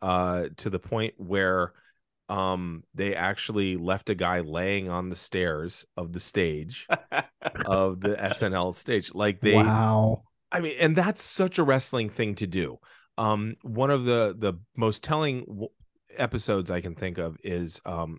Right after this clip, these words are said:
Speaker 1: about six years ago. There's a, there's a wrestler named Cesaro, vastly underrated,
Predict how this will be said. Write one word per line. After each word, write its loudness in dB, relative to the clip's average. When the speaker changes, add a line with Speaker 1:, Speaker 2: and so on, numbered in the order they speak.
Speaker 1:
about -2
six -6
years -4
ago. -6
There's -6
a, -2
there's -6
a -6
wrestler -2
named -4
Cesaro, -6
vastly 0
underrated, -2